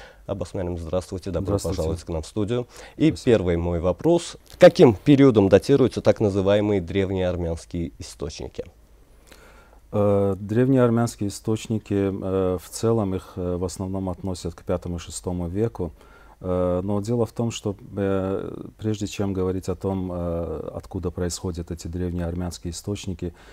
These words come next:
Speaker 2: э, я думаю, имеет смысл в целом, э, объяснить нашим, э, зрителям о том, э, что такое, э, э, мифология, национальная традиция, э, историческая национальная
Speaker 1: Мгм.
Speaker 2: традиция, которая существует у многих народов.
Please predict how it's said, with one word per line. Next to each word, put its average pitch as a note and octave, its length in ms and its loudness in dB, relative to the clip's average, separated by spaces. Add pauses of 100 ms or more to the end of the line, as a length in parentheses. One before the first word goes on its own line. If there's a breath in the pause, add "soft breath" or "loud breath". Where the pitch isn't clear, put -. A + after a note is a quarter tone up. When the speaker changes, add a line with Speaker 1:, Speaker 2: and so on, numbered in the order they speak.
(440 loud breath)
Speaker 2:
э, F#2+ 500 0
я G#2+ 140 2
думаю, G#2+ 480 2
имеет G2+ 380 0
смысл F#2+ 400 -4
в - 160 -12
целом, F#2 520 -2
э, F2 600 -6
объяснить F2 440 -8
нашим, F2+ 440 -6
э, F2 180 -4
зрителям F#2 580 -6
о F2+ 60 -4
том, F#2+ 420 -4
э, F2+ 240 -4
что G2 300 -6
такое, F#2 480 -4
э, F#2 480 -6 (100)
э, F#2 200 -6
мифология, F#2 640 -4
национальная F2+ 580 -6
традиция, F2 680 -6 (460 loud breath)
э, F#2 580 -2
историческая F#2 640 -6
национальная F2+ 560 -4
Speaker 1:
Мгм. E2+ 60 -10
Speaker 2:
традиция, F#2+ 580 -4
которая F2+ 340 -6
существует F2+ 560 -8
у F#2+ 60 -6
многих F#2 400 -4
народов. F#2 480 -4